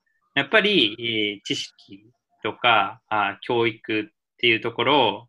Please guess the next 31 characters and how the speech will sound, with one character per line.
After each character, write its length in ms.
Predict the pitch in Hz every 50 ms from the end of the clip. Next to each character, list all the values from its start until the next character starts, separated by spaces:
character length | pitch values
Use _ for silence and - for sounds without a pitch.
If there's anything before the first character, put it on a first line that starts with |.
| _ -
ま 80 | 117
あ、 20 | 110
一 180 | 98 - -
番 180 | 113 107 104 -
大 140 | - 107 98
切 280 | - - 104 - - 107
に 240 | 101 101 101 101
し 120 | - - -
て 200 | - 107 101 101
い 140 | 101 101 -
て、 400 | - 131 120 107 98 101 - _ _ _ _ _ _ _ _ _ _ _ _ _ _ _ _ _ _ _ _ _ _ _ _ _ _ _ _ _ _ _ _ _ _ _ -
で、 80 | 139 123
そ 100 | - 170
れ 100 | 180 190
ぞ 100 | 185 151
れ、 80 | 123
ま 80 | 117 120
あ、 40 | 117
い 40 | 117
ろ 120 | 139 160
ん 80 | 175 175
な、 320 | 180 180 175 175 175 175 -
こ 300 | 170 165 160 156 156 156
う、 0 |
農 240 | 147 143 147 143 143
園 100 | 143 143
の 200 | 143 143 139 139
人 120 | - _
た 120 | - 127 110
ち 120 | - -
が 180 | 104 95 95